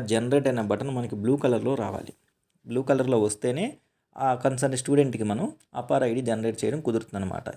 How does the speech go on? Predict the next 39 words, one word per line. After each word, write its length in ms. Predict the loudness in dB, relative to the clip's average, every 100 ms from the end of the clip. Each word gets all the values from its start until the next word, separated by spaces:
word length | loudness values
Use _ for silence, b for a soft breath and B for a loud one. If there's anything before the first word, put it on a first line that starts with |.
| -4
ఇక్కడ 180 | -2
బ్లూ 180 | 0 2
కలర్‌లో 380 | 2 4 4 4
రాలేదు 420 | 4 4 4 2 0
అంటే 180 | 0 2
దాని 200 | 2 0
అర్థం 220 | -2 -2
ఏంటంటే 380 | -2 -2 0 0 0 B B B B B _ 0
ఈ 100 | 0
స్టూడెంట్స్‌కి 640 | 2 2 2 0 0 0 0 -4 _ _ _ _ _ _ _ _ _
స్టూడెంట్ 380 | -2 4 4 4
మాడ్యూల్‌లో 520 | 0 0 0 0 2 0 -4 -4
జనరల్ 380 | 2 4 4 2
ప్రొఫైల్ 360 | 2 4 4
అనే 140 | 4 2
టైల్ 280 | 2 2 2
మనం 180 | 0 -2
ఇంకా 180 | -2 0
కంప్లీట్ 420 | 0 0 -2 0
చేయలేదు 380 | 0 2 2 2
అని 160 | -2
చెప్పేసి. 400 | -6 -12 -12 -10 -14 _ _
అలా 140 | -4 0
కంప్లీట్ 380 | 2 4 2 2
చేసిన 240 | 0 2
వాళ్ళకి 260 | 2 2 2
మాత్రమే 340 | -2 0 -2
మనకి 220 | -2 -2 -6
ఇక్కడ 180 | -4 -4
జనరల్ 340 | 0 0 0 -2
ప-, 180 | -4 -4 -4 -10 -16 B B _ -10
ఆ, 120 | -6 -4 0
జనరల్ 260 | 0 0
ప్రొఫైల్ 260 | -2 -2 0
కంప్లీట్ 300 | 0 -2 0
చేసిన 200 | -2 0
వాళ్ళకి 220 | -4 -2
మాత్రమే 380 | -2 -2 -2 -2 -2
ఇది 180 | -2